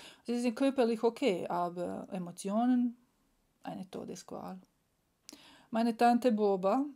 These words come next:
kocht jeden Samstag am Grab ihres geliebten Goyen das Gulasch für ihn. Meine Nichte Sanja hat sich eine Ta-,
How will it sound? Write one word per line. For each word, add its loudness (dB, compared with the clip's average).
kocht -2
jeden 2
Samstag -2
am -2
Grab 0
ihres -4
geliebten -4
Goyen -2
das -6
Gulasch -4
für -12
ihn. -10
Meine 2
Nichte 2
Sanja 0
hat -8
sich -6
eine -6
Ta-, 0